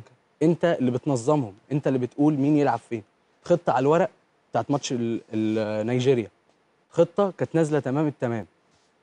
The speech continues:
Speaker 2: كل اللعيبة في مراكزها، ده اللي كان المفروض على الورق. دخلنا الماتش أول تلاتين دقيقة، الوحيد اللي ما كانش في مركزه بس اللي هو مصطفى محمد، كان هو ومحمد صلاح، ده المفروض ده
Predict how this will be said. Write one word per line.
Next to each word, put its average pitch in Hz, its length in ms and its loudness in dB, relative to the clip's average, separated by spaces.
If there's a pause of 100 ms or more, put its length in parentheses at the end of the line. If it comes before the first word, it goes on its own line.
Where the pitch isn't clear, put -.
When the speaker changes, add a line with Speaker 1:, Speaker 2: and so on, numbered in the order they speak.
Speaker 2:
كل 170 180 4
اللعيبة 160 300 6
في 160 100 -8
مراكزها، 175 460 2
ده 143 160 2
اللي 170 240 4
كان 123 340 -2
المفروض 135 280 2
على 139 100 4
الورق. 143 260 4 (640)
دخلنا 170 400 2
الماتش 143 440 0
أول 160 220 6
تلاتين 151 380 0
دقيقة، 190 340 2 (1200)
الوحيد 139 380 4
اللي 202 180 6
ما 165 60 4
كانش 147 240 0
في 151 140 -8
مركزه 190 320 2
بس 214 200 0
اللي - 120 4
هو 185 60 6
مصطفى 185 280 -2
محمد، 185 360 0 (100)
كان 131 120 0
هو 170 260 6
ومحمد 160 400 0
صلاح، 160 420 2 (840)
ده 135 120 2
المفروض 175 420 0
ده 147 260 4